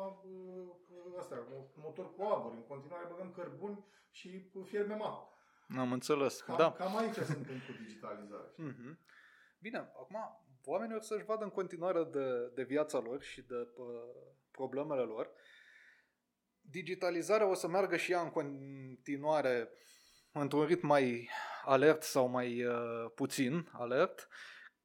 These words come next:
Speaker 2: Dar când o să-și dea omul seama, fără să urmărească toate știrile, fără să, pă-, încerce să înțeleagă industria, când o să vadă el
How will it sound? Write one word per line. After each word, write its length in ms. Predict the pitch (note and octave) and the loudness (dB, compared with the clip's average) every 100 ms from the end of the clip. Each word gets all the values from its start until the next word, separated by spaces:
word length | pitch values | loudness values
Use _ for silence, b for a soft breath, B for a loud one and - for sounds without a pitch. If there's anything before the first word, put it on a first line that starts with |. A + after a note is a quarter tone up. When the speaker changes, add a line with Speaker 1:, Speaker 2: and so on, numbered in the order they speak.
| _ | _
Speaker 2:
Dar 220 | - - - | -6 -6 0
când 220 | - A#3+ | 4 8
o 60 | A3+ | 8
să-și 240 | F#3+ D3+ | 8 6
dea 140 | D3+ E3 | 8 10
omul 260 | D#3 C#3+ | 8 6
seama, 280 | - C#3 F3+ | 2 4 4
fără 320 | - C4 G3+ | 8 10 10
să 140 | - D3+ | 8 6
urmărească 520 | C#3 C3+ B2+ A#2 B2+ | 6 6 4 2 -4
toate 320 | B2+ A#2+ A#2+ | -4 -4 -6
știrile, 520 | - - A#2+ A#2+ A#2 | -10 -10 -8 -6 -6
fără 300 | A#2+ G#3 F#3+ | 0 2 2
să, 300 | D#3+ D#3 C#3+ | 2 2 0
pă-, 720 | C#3 C#3 C3 B2+ B2 A#2 A2+ - | 0 -2 0 0 0 0 -4 -4
încerce 460 | C3 A#2+ C#3+ C#3+ | -6 2 2 4
să 160 | C#3 - | 2 2
înțeleagă 460 | C3 D3 C3+ C3 C3 | 0 4 6 6 2
industria, 640 | B2+ A#2+ A#2 B2 A#2 - - | 0 -4 -4 -6 -8 -8 -6
când 240 | - A#3+ | -2 2
o 60 | G#3+ | 4
să 120 | F3 | 4
vadă 300 | D#3 F3 D#3 | 4 4 4
el 360 | D#3+ D#3+ D3+ | 2 0 -4